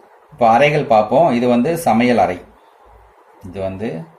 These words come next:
சமையல் அறை, இது வந்து படுக்கை, இது வந்து படுக்கை அறை, இது வந்து ஹால், வரவேற்பு அறை,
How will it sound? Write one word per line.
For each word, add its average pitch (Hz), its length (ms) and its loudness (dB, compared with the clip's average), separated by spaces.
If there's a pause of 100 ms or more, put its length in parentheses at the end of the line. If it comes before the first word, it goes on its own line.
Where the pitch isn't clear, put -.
(1700)
சமையல் 104 560 -4
அறை, 95 460 -4
இது 110 220 -4
வந்து 110 340 -4
படுக்கை, 95 560 -4 (2250)
இது 90 200 -10
வந்து 95 460 -6 (380)
படுக்கை 104 440 -2
அறை, 95 400 -2 (640)
இது 113 220 -2
வந்து 113 460 -2 (120)
ஹால், 110 400 0 (300)
வரவேற்பு 110 520 0
அறை, 85 240 -6